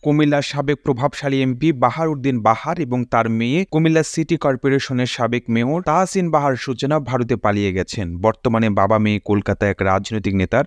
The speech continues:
আশ্রয়ে রয়েছেন। কখন, কিভাবে, কোন পথে তারা পালালেন তা নিয়ে ব্যাপক আলোচনা সমালোচনা হয়। গত বুধবার ফেসবুকে সূচনা কিছু পোস্ট দেন। একজন Facebook ব্যবহারকারী তার পোস্টে লিখেন, "ইন্ডিয়া থেকে পোস্ট করছেন, কুমিল্লায় কবে আসবেন?" উত্তরে সূচনা জানান,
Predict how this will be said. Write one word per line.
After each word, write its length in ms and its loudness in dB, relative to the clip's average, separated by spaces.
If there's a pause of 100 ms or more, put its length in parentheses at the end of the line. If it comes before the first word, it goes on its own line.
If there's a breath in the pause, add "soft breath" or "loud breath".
(100)
আশ্রয়ে 380 -2
রয়েছেন। 440 -4 (100)
কখন, 360 0 (100)
কিভাবে, 360 0 (120)
কোন 320 0
পথে 240 0
তারা 200 2
পালালেন 580 0
তা 180 2
নিয়ে 180 2
ব্যাপক 540 -2
আলোচনা 440 0
সমালোচনা 600 -2
হয়। 300 0 (200)
গত 240 2
বুধবার 580 2
ফেসবুকে 480 -2
সূচনা 360 -2
কিছু 220 -4
পোস্ট 420 0
দেন। 300 -2 (180)
একজন 380 0 (120)
Facebook 300 -2
ব্যবহারকারী 640 -2
তার 180 2
পোস্টে 420 -2
লিখেন, 420 -2
"ইন্ডিয়া 320 2
থেকে 240 -2
পোস্ট 320 -2
করছেন, 480 -2
কুমিল্লায় 540 2
কবে 240 4
আসবেন?" 420 -2 (100)
উত্তরে 360 0
সূচনা 420 -2
জানান, 320 0